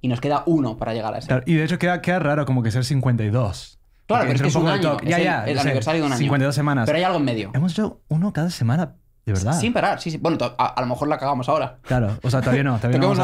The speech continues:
Speaker 2: decir
Speaker 1: madera,
Speaker 2: nada.
Speaker 1: pero todavía
Speaker 2: Ujú.
Speaker 1: nos queda. Entonces, creo que es el momento de hacer un buen challenge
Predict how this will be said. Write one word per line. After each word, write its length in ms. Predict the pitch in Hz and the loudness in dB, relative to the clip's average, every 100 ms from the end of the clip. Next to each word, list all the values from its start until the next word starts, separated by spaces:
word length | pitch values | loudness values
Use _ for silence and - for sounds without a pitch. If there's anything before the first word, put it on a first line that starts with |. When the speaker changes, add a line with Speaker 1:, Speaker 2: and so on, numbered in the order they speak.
| 185 | 0
Speaker 2:
decir 80 | 180 | 0
Speaker 1:
madera, 40 | |
Speaker 2:
nada. 140 | 117 | 0
Speaker 1:
pero 140 | 147 147 | 0 0
todavía 220 | 135 160 | 2 2
Speaker 2:
Ujú. 40 | |
Speaker 1:
nos 80 | 175 | 0
queda. 260 | 170 156 120 | -2 -4 -4
Entonces, 460 | 117 143 185 143 - - - - - - - - | -2 0 0 -2 -6 -20 -20 -20 -20 -20 -20 -4
creo 320 | 185 208 214 | 0 0 0
que 100 | 180 | -2
es 100 | 175 | 0
el 80 | 185 | 0
momento 540 | 170 156 143 127 113 - | 2 2 0 -2 -6 -4
de 240 | 147 131 | -2 0
hacer 440 | 127 123 139 117 - | -2 -2 -4 -4 -6
un 220 | 160 165 | 0 2
buen 220 | 156 165 | 2 0
challenge 500 | 151 156 143 165 - | 0 -2 -2 -2 -6